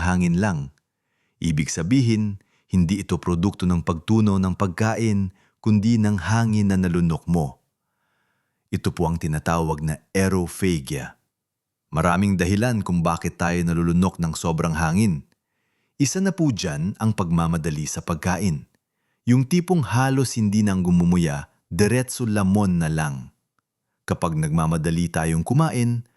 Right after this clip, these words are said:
mas marami tayong nalulunok na hangin kasama ng pagkain. Pangalawa po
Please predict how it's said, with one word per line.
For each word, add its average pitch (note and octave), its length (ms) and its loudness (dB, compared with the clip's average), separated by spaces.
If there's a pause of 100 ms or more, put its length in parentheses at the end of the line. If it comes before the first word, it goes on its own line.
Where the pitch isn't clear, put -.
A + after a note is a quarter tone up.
(220)
mas F2 320 -2
marami F2 400 0
tayong F2 480 0
nalulunok D#2+ 560 2
na E2 80 0
hangin G2 560 2 (240)
kasama F2+ 560 -2
ng D2 160 -6
pagkain. C2 800 -8 (1300)
Pangalawa G#3 480 0
po F2+ 240 -2